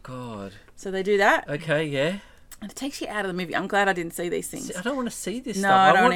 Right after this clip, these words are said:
Speaker 1: this,
Speaker 2: either.
Speaker 1: I want a movie to
Speaker 2: I
Speaker 1: be
Speaker 2: think it's
Speaker 1: contained
Speaker 2: cool
Speaker 1: in
Speaker 2: for the
Speaker 1: its own
Speaker 2: kids.
Speaker 1: universe. Yeah.
Speaker 2: I think it's for the kids. It's just
Speaker 1: You know, there's that
Speaker 2: nostalgia.
Speaker 1: theory that, that every Disney movie, 'cause this is where it comes from,
Speaker 2: Yep.
Speaker 1: that every Disney movie is the one universe and they all exist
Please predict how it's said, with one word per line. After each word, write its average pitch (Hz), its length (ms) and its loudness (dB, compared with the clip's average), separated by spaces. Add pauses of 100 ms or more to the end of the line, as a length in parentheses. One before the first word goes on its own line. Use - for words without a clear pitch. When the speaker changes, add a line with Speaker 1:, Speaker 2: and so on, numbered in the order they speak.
Speaker 1:
this, 196 80 2
Speaker 2:
either. 165 300 0
Speaker 1:
I 175 100 6
want 247 160 8
a 254 60 2
movie 170 340 -2
to - 140 -4
Speaker 2:
I - 20 -4
Speaker 1:
be - 80 -2
Speaker 2:
think 240 140 -2
it's 156 140 -4
Speaker 1:
contained 170 120 -2
Speaker 2:
cool - 120 6
Speaker 1:
in 170 40 -2
Speaker 2:
for 240 60 2
the 196 80 4
Speaker 1:
its 160 60 -2
own 151 100 0
Speaker 2:
kids. - 100 2
Speaker 1:
universe. 131 540 -2
Yeah. 123 260 2
Speaker 2:
I - 240 -20
think 180 140 -10
it's 170 100 -12
for - 80 -14
the - 80 -12
kids. - 240 -14
It's 175 220 -12
just 190 180 -8
Speaker 1:
You 233 80 6
know, 302 80 8
there's 262 160 2
that 165 80 8
Speaker 2:
nostalgia. 160 220 2
Speaker 1:
theory 131 320 4
that, 117 260 0 (140)
that 117 320 -4
every 127 280 -2
Disney 117 340 -6
movie, 113 180 -6
'cause 143 200 -4
this 147 200 -4
is 123 60 -12
where 127 120 2
it 107 80 0
comes - 240 -8
from, - 240 -10
Speaker 2:
Yep. 185 240 -6
Speaker 1:
that - 160 -2
every 139 240 -2
Disney 127 340 -4
movie 120 460 -4
is 120 240 -8
the 120 140 -4
one 120 400 -2
universe 110 800 -2
and 110 180 -4
they 110 240 -2
all 113 640 0
exist - 680 -8